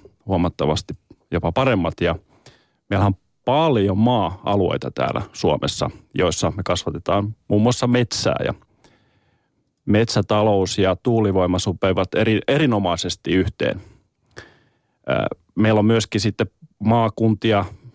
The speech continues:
maaku-, maakunnissa paljon, ö, ö, sellaisia alueita, jossa, jossa ei varsinaisesti ole muuta teollisuutta ja muuta elinkeinotoimintaa. Että tällä tavalla niin kuin elinkeinopoliittisesti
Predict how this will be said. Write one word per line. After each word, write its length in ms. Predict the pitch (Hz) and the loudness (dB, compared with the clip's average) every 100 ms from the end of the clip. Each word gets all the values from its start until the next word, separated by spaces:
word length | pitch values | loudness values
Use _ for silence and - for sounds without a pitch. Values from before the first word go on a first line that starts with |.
| - 113 | -14 -2
maaku-, 340 | 120 117 - | 0 0 0
maakunnissa 580 | 117 127 - 107 101 - | 0 2 2 2 2 0
paljon, 480 | - 113 107 101 92 - | 0 2 2 2 0 -2
ö, 180 | 90 90 - - | -2 -2 -6 -6
ö, 140 | 73 58 _ _ _ _ | -4 -4 _ _ _ _
sellaisia 600 | - - 110 101 107 98 98 - | -6 0 2 2 2 0 0 -2
alueita, 480 | 107 113 104 87 87 | 0 2 2 0 0
jossa, 400 | 87 87 - 85 - _ _ _ _ _ _ - | 0 0 -2 -4 -4 _ _ _ _ _ _ -2
jossa 280 | 92 - | 0 2
ei 140 | 95 101 - | 2 2 0
varsinaisesti 440 | 110 104 98 - | -2 0 -2 0
ole 80 | 101 | 2
muuta 260 | 107 104 92 - | 2 2 -2 0
teollisuutta 640 | 98 95 85 87 78 87 | 2 2 0 -2 -2 -2
ja 180 | 87 82 - | 0 -2 -2
muuta 300 | 95 87 95 | -2 2 2
elinkeinotoimintaa. 1120 | 101 85 90 82 90 65 58 50 - 53 95 _ _ _ _ _ - | 2 0 0 0 0 -2 -2 -6 -4 -4 -4 _ _ _ _ _ -12
Että 140 | 85 | -4
tällä 180 | 90 87 | -2 0
tavalla 280 | 92 92 92 | 0 0 2
niin 100 | 95 | 2
kuin 100 | 110 | 2
elinkeinopoliittisesti 1000 | 139 127 107 92 92 90 85 78 - | 2 2 0 0 0 0 -2 -6 -8